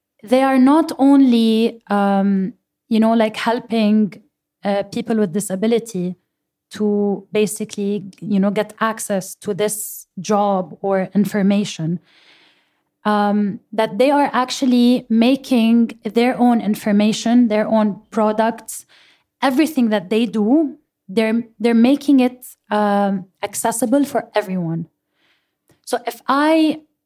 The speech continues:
am trying to tell you guys a story and I use words that are very difficult, you know, like, you would, you would need to open, uh, like, a book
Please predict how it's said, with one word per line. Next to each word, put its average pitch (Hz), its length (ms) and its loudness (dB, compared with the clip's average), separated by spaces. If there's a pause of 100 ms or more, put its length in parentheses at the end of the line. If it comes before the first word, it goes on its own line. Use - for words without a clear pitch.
(440)
am 233 240 0
trying 277 600 0
to 233 500 0
tell 247 200 2
you 214 420 4
guys 202 540 -2
a 196 80 -6
story 180 600 -2 (880)
and 226 100 0
I 240 80 0
use 240 480 2
words 247 340 0
that 226 120 2
are 226 280 0 (640)
very 254 460 2
difficult, 202 760 -6 (480)
you 220 80 0
know, 240 80 4
like, 240 180 -4
you 254 60 2
would, 226 280 0
you 233 160 4
would 233 160 2
need 277 300 4
to - 160 0
open, 262 600 2
uh, 208 340 2
like, 214 180 0
a 214 40 0
book 208 320 -2